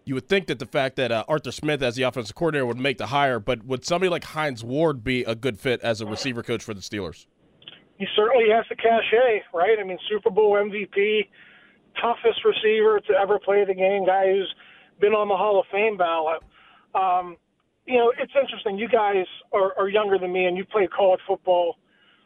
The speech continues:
Speaker 2: more recently than I have. It's, it's amazing to me. I used to play with guys who didn't know who the current players are in the N F L.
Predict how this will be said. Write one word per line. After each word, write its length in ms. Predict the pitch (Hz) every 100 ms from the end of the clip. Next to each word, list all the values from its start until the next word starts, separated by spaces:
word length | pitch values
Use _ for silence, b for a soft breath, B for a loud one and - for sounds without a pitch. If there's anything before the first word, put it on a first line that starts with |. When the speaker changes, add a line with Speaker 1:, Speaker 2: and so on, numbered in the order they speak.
| b
Speaker 2:
more 200 | 196 196
recently 480 | 202 202 226 190 185
than 140 | 175
I 200 | 180 196 175
have. 280 | 165 160 156 - -
It's, 160 | 226 -
it's 200 | 233 254 269
amazing 520 | 226 226 247 202 214 -
to 60 |
me. 140 | 190 185
I 100 | 262
used 220 | 339 -
to 80 | 247
play 320 | 214 226 233
with 200 | 202 185 - _ b b b b -
guys 460 | 190 185 175 175 170 - _ _ _ -
who 140 | 233
didn't 360 | 175 294 359 262
know 220 | 247 226
who 120 | 208
the 100 | 208
current 380 | - 226 214 196
players 400 | - 208 196 190 185
are 340 | 170 170 170 _ _ -
in 100 | 208
the 100 | 190
N 140 | 185
F 120 | 175 -
L. 300 | 180 151 131